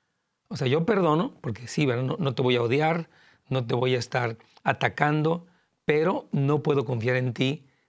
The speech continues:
porque has demostrado que no eres confiable. Entonces, vea un poquito un factor de codependencia, ¿no? Porque, eh, según entiendo la historia, ella le propone matrimonio,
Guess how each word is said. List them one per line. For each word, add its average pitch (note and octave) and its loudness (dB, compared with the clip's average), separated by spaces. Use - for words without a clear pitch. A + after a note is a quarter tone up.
porque C3+ 0
has C#3 2
demostrado C#3 0
que C3+ -6
no C3 0
eres C3 0
confiable. A2+ -4
Entonces, C#3+ -2
vea E3 0
un A#3 0
poquito B3 0
un G3+ 0
factor E3 0
de D#3+ 0
codependencia, B2 0
¿no? D3 -4
Porque, C3+ 0
eh, C#3+ 0
según D3+ 2
entiendo A3 0
la D3+ 2
historia, D3+ 0
ella F3 2
le E3+ 2
propone C3+ 0
matrimonio, D3+ 0